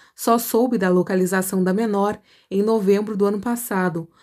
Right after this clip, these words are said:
Com a nova mudança, a ação envolvendo a situação de Isabela foi enviada para a Justiça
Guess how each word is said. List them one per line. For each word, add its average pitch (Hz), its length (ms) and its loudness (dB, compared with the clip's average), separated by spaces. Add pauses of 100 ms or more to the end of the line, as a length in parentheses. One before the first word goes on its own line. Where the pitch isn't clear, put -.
(160)
Com 214 180 0
a 202 100 2
nova 202 260 4
mudança, 196 640 0
a 196 200 0
ação 220 300 -2
envolvendo 190 580 2
a 185 80 -2
situação 226 800 -4 (260)
de 190 140 0
Isabela 180 680 2 (300)
foi 220 260 0
enviada 196 600 2
para 190 300 -2
a 185 140 0
Justiça 214 720 -2